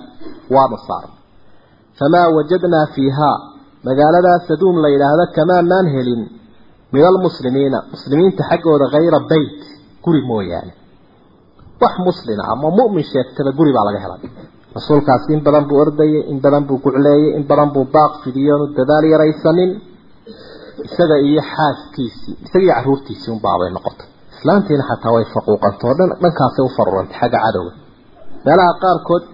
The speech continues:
iimaanka iyo islaamnimadu inay isku mid yihiin baa loo daliishadaa aayadda. Culamaa u tawxiid ay u daliishadaan. Oo qofku, eh,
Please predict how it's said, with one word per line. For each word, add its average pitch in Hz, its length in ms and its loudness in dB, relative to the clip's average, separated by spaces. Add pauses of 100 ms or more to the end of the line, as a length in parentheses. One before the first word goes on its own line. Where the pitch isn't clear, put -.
iimaanka 165 440 0
iyo 175 160 4
islaamnimadu 147 640 0 (320)
inay 170 180 2
isku 151 220 -4
mid 180 160 0
yihiin 165 200 0
baa 156 100 4
loo 151 140 4
daliishadaa 117 480 0
aayadda. 120 260 0 (160)
Culamaa 131 280 0
u 123 40 -4
tawxiid 120 380 -4
ay 120 120 0
u 120 40 -6
daliishadaan. 90 520 -6 (880)
Oo 123 200 4 (100)
qofku, - 420 -2 (880)
eh, 131 300 2